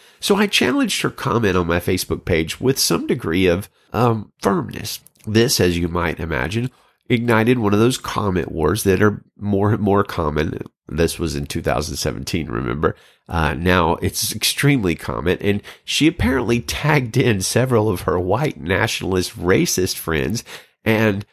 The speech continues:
uh, without any effort or whatever on my part, several of my friends joined in, and so there was a big fight on my page, which I tried to avoid at all costs on social media. Social media is not for arguing,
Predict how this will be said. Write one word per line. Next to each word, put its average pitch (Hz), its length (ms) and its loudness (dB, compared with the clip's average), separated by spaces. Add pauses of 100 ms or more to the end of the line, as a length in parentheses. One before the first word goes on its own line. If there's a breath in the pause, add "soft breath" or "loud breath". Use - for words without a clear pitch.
(180)
uh, 101 260 2
without 110 400 2
any 104 240 2
effort 95 380 0
or 87 160 0
whatever 87 400 2
on 80 100 -2
my 107 160 4
part, 87 380 0
several 85 420 0
of 87 120 -2
my 64 240 0
friends 87 400 -2
joined 85 480 0
in, 82 240 0 (240 loud breath)
and 117 180 0
so 127 200 2
there 120 140 2
was 123 180 4
a 127 60 4
big 131 240 2
fight - 480 -2
on 101 180 0
my 98 200 0
page, 98 480 -2
which 98 160 -2
I 101 220 0
tried 123 500 -2
to 151 220 0
avoid 120 360 2
at 107 120 4
all 107 220 -2
costs - 520 -2
on 82 140 -2
social 87 400 0
media. 67 340 -2
Social 165 420 0
media 98 380 0
is 85 160 -4
not 90 260 0
for - 280 -6
arguing, 85 500 0